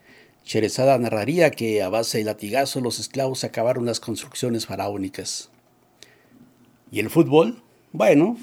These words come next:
es un pretexto para producir millones de dólares, donde se ha impuesto la transacción publicitaria con venta de playeras, la transmisión exclusiva de partidos de fútbol, paquetes de viaje a altísimos precios, más el fomento de consumo de botanas y cervezas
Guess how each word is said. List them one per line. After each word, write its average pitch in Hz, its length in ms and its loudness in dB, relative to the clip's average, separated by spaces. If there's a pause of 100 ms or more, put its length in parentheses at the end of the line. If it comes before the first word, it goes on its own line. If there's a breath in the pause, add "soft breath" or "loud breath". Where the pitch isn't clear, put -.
(100)
es 135 200 2
un 151 100 2
pretexto 143 480 0
para 127 180 0
producir 113 400 -2
millones 123 320 -2
de 113 80 -2
dólares, 120 540 -2 (320 soft breath)
donde 120 160 4
se 143 140 4
ha - 20 6
impuesto 139 380 2
la 123 140 0
transacción 113 520 -4
publicitaria 120 680 -2
con 110 180 -4
venta 117 240 0
de 104 100 0
playeras, 117 640 -2 (420 soft breath)
la 127 120 2
transmisión 139 400 4
exclusiva 160 440 2
de 151 80 2
partidos 147 380 -2
de 117 80 -6
fútbol, 135 520 0 (440 soft breath)
paquetes 185 480 2
de 151 120 0
viaje 156 460 -4
a 135 120 -4
altísimos 156 600 -4
precios, 170 640 -2 (120)
más 139 260 2
el 127 120 -4
fomento 156 440 0
de 110 100 0
consumo 135 440 -2
de 117 60 0
botanas 110 460 -2
y 135 60 -8
cervezas 127 640 -4